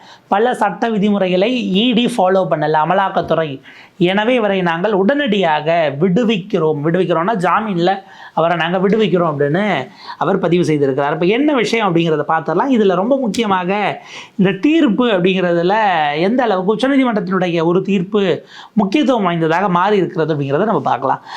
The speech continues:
அவர் இந்த வழக்குல குறிப்பிடுறாரு, இந்த வழக்கை பொறுத்தவரை, "There is no legal ground to justify further detention of the accused in custody." So, இவரை வந்து கைது பண்ணீங்க, கைது பண்ணி இப்ப பல மாதங்களா நீங்க உள்ள வச்சுட்டீங்க. இதுக்கப்புறமா அவரை உள்ள வைக்கணுங்கிறதுக்கு எந்த விதமான சட்ட ரீதியிலான தேவைகளையும் நீங்க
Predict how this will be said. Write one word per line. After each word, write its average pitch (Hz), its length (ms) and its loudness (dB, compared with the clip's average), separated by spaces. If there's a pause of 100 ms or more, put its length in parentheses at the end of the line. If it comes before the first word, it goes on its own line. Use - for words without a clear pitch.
(100)
அவர் 208 180 2
இந்த 226 120 0
வழக்குல 262 380 0
குறிப்பிடுறாரு, 214 440 0
இந்த 214 220 0
வழக்கை 214 280 -2
பொறுத்தவரை, 185 420 -2
"There 196 60 -2
is 202 200 -2
no 214 100 0
legal 214 380 0
ground 185 220 -2
to 160 140 -2
justify 226 440 -2 (360)
further 240 320 2
detention 208 460 0
of 165 140 -4
the 185 180 0
accused 208 300 2
in 233 160 0
custody." 156 460 -2 (300)
So, 240 200 0
இவரை 247 240 2
வந்து 269 220 2
கைது 254 340 2
பண்ணீங்க, 170 260 0
கைது 247 220 2
பண்ணி 226 160 0
இப்ப 196 280 0
பல 190 60 2
மாதங்களா 208 360 0
நீங்க 214 160 0
உள்ள 190 220 2
வச்சுட்டீங்க. 143 500 -4 (400)
இதுக்கப்புறமா 254 580 2
அவரை 277 180 2
உள்ள 262 280 0
வைக்கணுங்கிறதுக்கு 226 680 -2
எந்த 214 300 0
விதமான 214 480 0
சட்ட 202 320 -2
ரீதியிலான 202 580 0
தேவைகளையும் 226 760 0
நீங்க 170 380 0